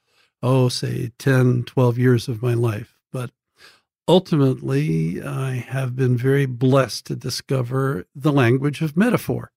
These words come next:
which is what songwriting is all about, and realize that everybody has a spiritual sense. They just need to be acquainted with it.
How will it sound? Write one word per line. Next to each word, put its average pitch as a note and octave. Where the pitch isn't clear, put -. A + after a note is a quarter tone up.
which D#3+
is E3+
what A3+
songwriting A#2+
is A2
all A2
about, C#3
and E3
realize D3+
that C#3+
everybody D3+
has C3+
a B2+
spiritual D3
sense. -
They D3
just E3
need E3+
to C#3+
be D#3+
acquainted C#3+
with G#2+
it. -